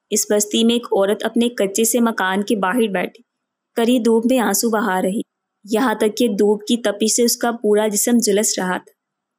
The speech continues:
लेकिन फिर भी उसे ऐसा महसूस हो रहा था जैसे उसे कोई असर ही ना हो। वो नमाज पढ़ने के बाद बाहर आकर बैठ गई थी। वहाँ बैठकर उसने बहुत सी दुआएं की थी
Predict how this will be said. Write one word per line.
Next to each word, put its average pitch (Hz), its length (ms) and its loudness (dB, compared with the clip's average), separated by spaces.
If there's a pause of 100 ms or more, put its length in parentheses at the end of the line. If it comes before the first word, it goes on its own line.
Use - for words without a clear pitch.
(180)
लेकिन 208 360 2
फिर 226 200 2
भी 226 100 4
उसे 233 180 2
ऐसा 208 340 -2
महसूस 214 480 0
हो 202 80 2
रहा 190 240 -2
था - 140 -12 (320)
जैसे 226 360 0
उसे 269 160 2
कोई 285 160 0
असर 240 260 0
ही 240 180 4
ना 180 160 -2
हो। 185 160 -12 (600)
वो 208 80 0
नमाज 208 440 0
पढ़ने 220 260 2
के 233 140 0
बाद 196 220 0
बाहर 220 400 2
आकर 196 300 0
बैठ 185 280 0
गई - 220 -2
थी। - 160 -20 (420)
वहाँ 220 280 2
बैठकर 196 340 0
उसने 233 300 2
बहुत 226 320 0
सी 254 100 2
दुआएं 208 340 0
की 190 220 -4
थी - 140 -20